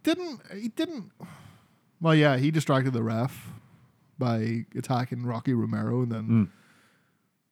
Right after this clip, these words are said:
Speaker 1: Adam Cole and his
Speaker 2: Fist of Doom.
Speaker 1: testicle
Speaker 2: <laughs>
Speaker 1: offense, I guess we could call it. Uh, now here's the big, the big, the big fucking
Speaker 2: Oh, jeez, aye.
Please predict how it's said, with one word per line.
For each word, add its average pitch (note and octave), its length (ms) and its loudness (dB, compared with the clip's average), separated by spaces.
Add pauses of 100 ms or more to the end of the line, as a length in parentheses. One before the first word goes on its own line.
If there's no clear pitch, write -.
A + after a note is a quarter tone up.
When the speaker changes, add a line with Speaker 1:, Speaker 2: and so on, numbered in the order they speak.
(280)
Speaker 1:
Adam C3 280 2
Cole D3+ 300 8
and C#3+ 80 6
his C3 400 2 (960)
Speaker 2:
Fist - 280 2
of A#2+ 140 4
Doom. B2 320 8
Speaker 1:
testicle E3 640 2
Speaker 2:
<laughs> - 0 -
Speaker 1:
offense, E3+ 380 4 (460)
I C#3+ 160 2
guess - 320 -2
we C#3 140 -4
could C3+ 120 -12
call C#3+ 240 -2
it. C#3 120 -10 (2500)
Uh, C3 340 2 (680)
now C3 160 2
here's D3+ 300 8
the B2+ 60 -2
big, A#2 440 -6
the A2 120 -10
big, A2 300 -8 (100)
the A#2+ 80 -8
big A2+ 240 -6
fucking C#3 420 -4
Speaker 2:
Oh, B2+ 320 10
jeez, B2+ 300 6
aye. B2 240 6